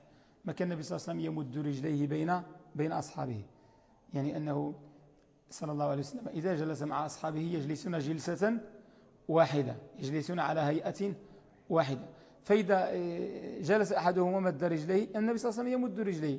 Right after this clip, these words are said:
ولكن أن يكون هو متميزا بمد الرجلين باعتباره لا يسأل عما يفعل،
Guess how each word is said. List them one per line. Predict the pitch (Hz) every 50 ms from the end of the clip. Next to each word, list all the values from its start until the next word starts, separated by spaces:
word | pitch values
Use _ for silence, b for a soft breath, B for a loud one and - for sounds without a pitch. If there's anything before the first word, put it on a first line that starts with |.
| -
ولكن | - 180 196 196 202 202
أن | 208 202 202
يكون | 202 196 - - 226
هو | 202 170 170 185
متميزا | 185 185 185 233 240 240 233 214 185 196
بمد | 185 180 180 180 175 147 135 151
الرجلين | 175 160 170 151 139 151 165 160 156 147 143 B B B B B B B B B -
باعتباره | 170 147 143 - 180 180 185 190 190 190 180 165 170
لا | 175 170 170 165 156 160 - - -
يسأل | 190 170 165 - - 190 165
عما | 139 165 160 165 165
يفعل، | 160 165 147 143 175 220 240